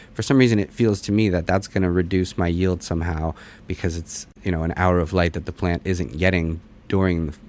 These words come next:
very important flowering period. So, I don't recommend it. D J Short does. You know, it's one of the things I would have to go and, and, and try that out for myself side by side. If anybody wants to do a test side by side, that would be really interesting if somebody did,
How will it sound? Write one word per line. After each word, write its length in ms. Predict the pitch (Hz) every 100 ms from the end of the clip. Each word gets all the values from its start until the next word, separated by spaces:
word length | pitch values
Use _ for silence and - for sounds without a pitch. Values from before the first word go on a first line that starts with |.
| - -
very 240 | 92 104
important 380 | 92 87 90 80
flowering 500 | - 92 92 87 82
period. 400 | 80 95 90 80 - - - -
So, 500 | - 117 104 98 98 - - - - - - 117
I 80 |
don't 160 | 131 135
recommend 420 | 123 131 127 123
it. 300 | 120 117 -
D 100 | 110
J 140 | 117 107
Short 380 | - 117 87
does. 420 | 113 113 110 104 -
You 100 | 101
know, 120 | 92 90
it's 120 | -
one 120 | 98
of 80 | 92
the 100 | 90
things 500 | 98 95 95 92 - -
I 120 | 78 87
would 140 | 90
have 200 | 98 85
to 220 | 104 92
go 320 | 92 98 95
and, 200 | 92 82
and, 160 | 87 82
and 280 | 64 82 78
try 280 | - 95 92
that 220 | 87 87
out 240 | 90 87
for 140 | - 87
myself 480 | 85 - 90 85
side 260 | - 95 92
by 120 | 87
side. 360 | 85 95 90 87 - -
If 120 | - 113
anybody 260 | 135 110
wants 240 | 101 104 -
to 60 |
do 240 | 87 110 123
a 80 |
test 340 | 95 98 92 -
side 240 | 92 90
by 120 | 85
side, 380 | 82 87 87 82 - - -
that 160 | - 104
would 100 | 92
be 120 | 90
really 240 | 90 90
interesting 400 | 90 - - 80
if 80 | 80
somebody 280 | - 85 85
did, 320 | 85 90 82